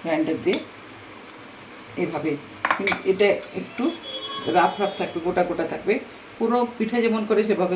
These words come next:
মসৃণ হবে না, একটু আধো, আধো আধো ভাঙা থাকবে, গোটা গোটা থাকবে।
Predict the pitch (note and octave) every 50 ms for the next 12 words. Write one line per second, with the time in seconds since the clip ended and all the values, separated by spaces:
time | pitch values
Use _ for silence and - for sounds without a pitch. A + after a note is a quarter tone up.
0 | E3+ E3+ E3 - - - E3+ D#3+ E3 D3+ D3+ E3+ F3+ A3+ B3+ - - - - -
1 | - - - - - - - G3+ G3+ - - A3+ G#3+ F#3+ D3 - F#3 F3+ - -
2 | - - - - - - - - F3 F#3+ F#3 F3 F3+ G3 F#3+ F3 E3 D3 C#3 C#3
3 | D#3 D#3+ - - E3 D#3+ F3 D3 C#3+ C#3 C3+ C3 - A#2+ - - - - -